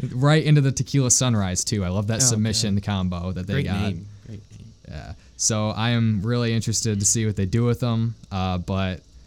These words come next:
Speaker 1: uh, that was, that was a solid match. Uh, up next might have been my favorite match of the night.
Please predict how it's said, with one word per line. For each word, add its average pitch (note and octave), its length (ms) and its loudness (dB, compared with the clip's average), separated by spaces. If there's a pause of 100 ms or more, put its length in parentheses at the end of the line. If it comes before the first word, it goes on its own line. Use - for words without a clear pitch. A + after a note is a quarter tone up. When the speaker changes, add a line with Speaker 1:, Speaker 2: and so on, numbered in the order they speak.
(280)
Speaker 1:
uh, F2+ 220 -4
that G#2 120 0
was, G2+ 440 0
that G#2 160 -2
was G2+ 160 0
a G2+ 40 -4 (200)
solid G2+ 420 -2
match. G#2 600 -2 (120)
Uh, G2+ 220 -4
up C#3 240 0
next B2 400 2
might A2 180 2
have B2 100 0
been B2+ 120 2
my A#2+ 100 2
favorite A#2+ 280 2
match A#2 260 0
of G#2+ 80 -2
the A2+ 80 2
night. F#2+ 340 0